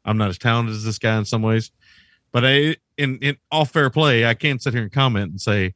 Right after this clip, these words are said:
movie-wise, he needs to stay out of, this is not his world. <laughs> He needs to stay out of it because this is, is junk. And I think he saw, in my opinion,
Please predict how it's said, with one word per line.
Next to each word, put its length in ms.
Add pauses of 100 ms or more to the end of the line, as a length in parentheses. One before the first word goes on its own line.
(440)
movie-wise, 720 (300)
he 140
needs 140
to 60
stay 260
out 180
of, 160
this 280
is 120
not 220
his 220
world. 400
<laughs> 60 (800)
He 60
needs 180
to 60
stay 260
out 200
of 100
it 100
because 400
this 240
is, 240 (460)
is 200
junk. 540 (160)
And 260
I 120
think 280
he 300
saw, 720 (360)
in 80
my 140
opinion, 480